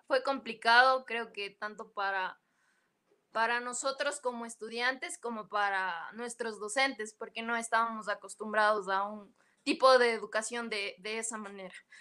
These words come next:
Si bien es cierto, teníamos el aula virtual, pero no era algo que se le utilizaba como tocó utilizarlo ya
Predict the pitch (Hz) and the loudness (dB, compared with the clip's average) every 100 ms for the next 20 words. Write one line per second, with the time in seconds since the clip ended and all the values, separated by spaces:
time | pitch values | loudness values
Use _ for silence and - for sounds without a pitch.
0 | - _ 269 269 285 277 277 262 269 233 | -20 _ 0 4 4 6 4 4 2 0
1 | 226 247 247 233 214 202 175 208 226 247 | -4 -2 -2 -2 -4 -6 -8 -2 4 4
2 | 254 240 214 214 262 269 277 226 220 226 | 4 2 0 -8 4 4 4 -4 -8 -6
3 | 233 233 226 226 226 214 208 208 196 196 | -4 0 2 0 -4 -10 -18 -16 -16 -16
4 | 202 208 - 233 240 214 - _ _ 214 | -18 -16 -2 2 4 2 0 _ _ -12
5 | 202 190 208 233 311 285 208 208 233 226 | -10 -10 -6 2 2 2 -6 -10 -2 0
6 | 233 214 208 220 208 | 0 -4 2 4 4